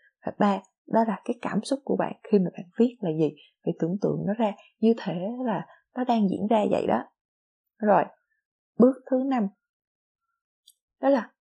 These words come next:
cảm nhận như thể cái điều bạn muốn đang diễn ra. Và bạn phải hành động, nói chuyện, suy nghĩ như là cái điều mà bạn muốn,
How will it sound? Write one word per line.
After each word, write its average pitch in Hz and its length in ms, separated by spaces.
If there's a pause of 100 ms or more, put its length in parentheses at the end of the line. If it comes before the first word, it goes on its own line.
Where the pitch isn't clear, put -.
(140)
cảm 202 220
nhận 240 220 (200)
như 233 200
thể - 160 (160)
cái 262 140
điều 185 240
bạn 170 160
muốn 190 320 (100)
đang 208 340
diễn 208 220
ra. 233 180 (720)
Và 220 60
bạn 190 220
phải 208 140
hành 220 300
động, 165 220 (100)
nói 240 240 (100)
chuyện, 175 180 (140)
suy 247 240
nghĩ 214 300 (300)
như 247 120
là 202 180
cái 262 160
điều 185 360
mà 170 100
bạn 180 200
muốn, 226 220